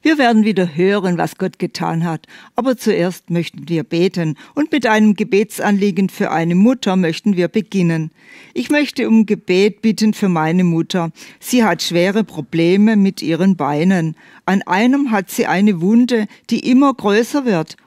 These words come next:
und nichts hilft. Möchte auch bitten für den Tumor in der Brust, dass er verschwindet. Ich danke euch sehr für die Hilfe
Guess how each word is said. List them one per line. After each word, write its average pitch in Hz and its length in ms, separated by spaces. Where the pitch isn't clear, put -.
und 180 220
nichts 202 340
hilft. 180 540
Möchte 294 400
auch 190 120
bitten 220 480
für 208 200
den 180 220
Tumor 240 420
in 202 120
der 190 160
Brust, - 500
dass 180 220
er 170 140
verschwindet. 170 840
Ich - 200
danke 208 380
euch 170 220
sehr 208 340
für 180 200
die 180 120
Hilfe 175 500